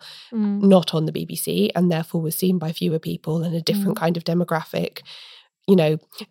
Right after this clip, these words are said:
Speaker 2: I mean, I remember when, um, Fleabag was transferred onto, was it B B C Two?
Speaker 1: Yeah.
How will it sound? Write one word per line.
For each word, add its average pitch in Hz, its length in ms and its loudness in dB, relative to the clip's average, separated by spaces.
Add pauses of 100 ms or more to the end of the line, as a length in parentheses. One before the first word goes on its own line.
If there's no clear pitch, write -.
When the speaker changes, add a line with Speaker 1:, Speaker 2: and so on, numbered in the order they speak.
(120)
Speaker 2:
I 214 80 2
mean, 220 160 8
I 214 100 8
remember 196 440 4 (280)
when, 196 340 2
um, 185 400 2
Fleabag 170 600 0
was 175 140 -2
transferred 170 600 -2
onto, 170 280 -2 (180)
was 185 140 -2
it - 80 -8
B 196 100 4
B 180 80 -4
C 180 160 -6
Two? 175 400 0 (220)
Speaker 1:
Yeah. 214 400 -10